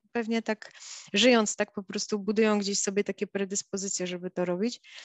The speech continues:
No i właśnie oni budują infrastrukturę do tego,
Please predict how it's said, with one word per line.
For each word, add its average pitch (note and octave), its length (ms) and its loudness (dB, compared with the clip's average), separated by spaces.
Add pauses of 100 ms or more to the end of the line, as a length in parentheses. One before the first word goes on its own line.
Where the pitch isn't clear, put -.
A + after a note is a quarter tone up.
(640)
No G#3 80 4
i A#3 60 6
właśnie B3+ 260 6
oni B3+ 160 8
budują B3 400 4
infrastrukturę A3 1040 0 (140)
do G3+ 120 -8
tego, G3 400 0